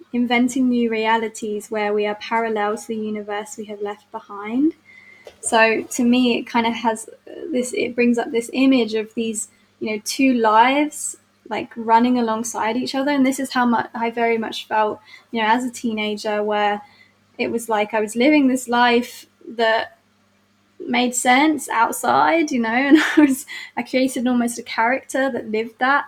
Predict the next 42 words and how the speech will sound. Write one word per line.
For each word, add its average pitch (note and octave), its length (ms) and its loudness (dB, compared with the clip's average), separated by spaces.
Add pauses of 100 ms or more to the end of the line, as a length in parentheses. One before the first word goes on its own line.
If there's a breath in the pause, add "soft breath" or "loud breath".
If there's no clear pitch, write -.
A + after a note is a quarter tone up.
(100)
that - 220 -2
timeline B3+ 680 0
or A3 40 -8
that, - 320 -6
that - 180 -4
life. A#3 520 -2 (460 soft breath)
Um, A3+ 480 -4
whereas A3+ 320 2
inside A3 560 4
I G#3+ 80 0
was, A3+ 180 -4
you B3+ 100 0
know, G#3+ 200 -2
living A#3 360 0
a A3+ 60 -2
totally B3+ 480 -2
different A#3+ 340 -4
life G#3+ 440 -4
and G#3+ 260 -6 (460 loud breath)
preparing A#3+ 800 2
for, A3+ 600 0 (400 soft breath)
um, G#3+ 300 -8
how A#3+ 380 2
I A#3 140 6
could, A#3 420 -2 (160)
um, - 760 -4 (180)
bring C4+ 500 6
that A3 300 4
life A3 360 2
into A#3+ 240 -2
my A3 100 0
life. B3 200 2
And F#4 80 6
it - 20 6
was E4+ 120 2
always E4+ 220 4
this, D4 240 -8
you C4+ 120 -4
know, A#3 160 -2
conflict C#4+ 760 -4
inside A#3 640 -2
of, A3 160 -10